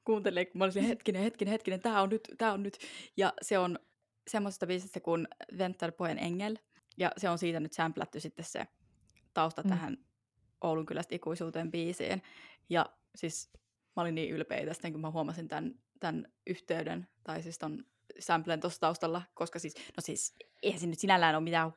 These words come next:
Speaker 1: huomaamista, että jos sä tiedät molemmat biisit, niin <laughs> kyllähän sä niinku kuulet sen, koska se ei ole mitenkään tosi erilainen kuin se.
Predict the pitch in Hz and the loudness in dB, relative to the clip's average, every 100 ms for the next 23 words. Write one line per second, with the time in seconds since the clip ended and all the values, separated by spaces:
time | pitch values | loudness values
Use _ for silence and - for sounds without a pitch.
0 | - 196 170 156 165 165 165 165 - 190 | 4 6 6 4 0 -2 -4 -8 6 6
1 | 170 196 165 160 - 175 165 - 160 - | 8 4 2 0 2 2 2 -2 -6 -4
2 | - 269 247 175 185 208 175 175 196 220 | -2 0 2 2 2 2 2 4 4 10
3 | 208 180 160 - 165 165 170 165 165 170 | 10 10 4 -2 -2 0 2 2 2 2
4 | 180 156 - - - 170 - 160 - - | 4 4 2 -2 -4 -2 0 -2 -2 -2
5 | 165 160 170 175 196 208 - 175 | 0 2 4 2 2 -4 -6 -10